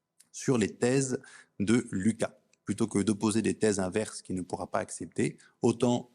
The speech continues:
discuter à partir des siennes, de les pousser un petit peu, comme on l'a fait un peu avec Emma tout à l'heure, et, euh, de voir, quand on pousse jusqu'au bout la doctrine de Lucas,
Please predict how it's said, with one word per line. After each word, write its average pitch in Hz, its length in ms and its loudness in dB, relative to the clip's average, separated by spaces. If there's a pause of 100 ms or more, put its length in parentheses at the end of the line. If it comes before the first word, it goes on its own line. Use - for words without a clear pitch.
discuter 117 460 -2
à 127 60 2
partir - 320 -6
des 87 100 -6
siennes, 139 340 -2 (420)
de 104 60 0
les 95 120 2
pousser - 280 -6
un 95 80 0
petit - 160 -8
peu, 139 260 0 (220)
comme - 140 -6
on 92 40 -2
l'a 87 100 -4
fait 98 140 -6
un 95 80 -6
peu 104 120 -6
avec 95 220 -8
Emma 95 160 -6
tout - 180 -12
à 92 40 -6
l'heure, - 180 -4 (640)
et, 123 320 4
euh, 101 440 -2 (680)
de 104 160 -2
voir, 104 500 0
quand 95 200 -6
on 101 80 0
pousse 147 240 -4
jusqu'au 110 320 -4
bout 117 280 -2 (320)
la 98 120 -4
doctrine 110 460 -2
de 95 100 -2
Lucas, 101 460 -4